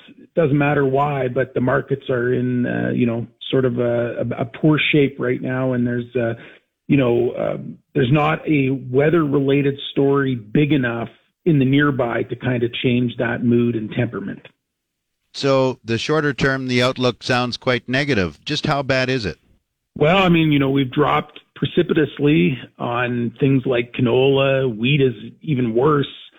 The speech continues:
Speaker 1: Again, like, we're still above seven hundred dollars on July canola futures. So, you know, we can't be, say it's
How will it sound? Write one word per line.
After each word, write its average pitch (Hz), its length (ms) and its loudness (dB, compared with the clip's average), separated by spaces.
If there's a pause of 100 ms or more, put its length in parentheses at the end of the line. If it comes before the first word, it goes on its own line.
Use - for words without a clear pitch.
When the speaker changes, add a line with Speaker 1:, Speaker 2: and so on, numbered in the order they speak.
(100)
Speaker 1:
Again, 143 520 0
like, 127 220 0
we're 151 180 2
still 190 220 4
above 151 340 0 (120)
seven 143 240 2
hundred 139 260 0
dollars 135 440 0
on 120 200 0
July 120 640 -2 (260)
canola 120 300 4 (100)
futures. 196 540 2
So, 110 200 -2
you 123 100 0
know, 113 120 -4
we 117 140 -2
can't 135 440 -2
be, 117 320 0 (240)
say 143 180 6
it's 127 140 -4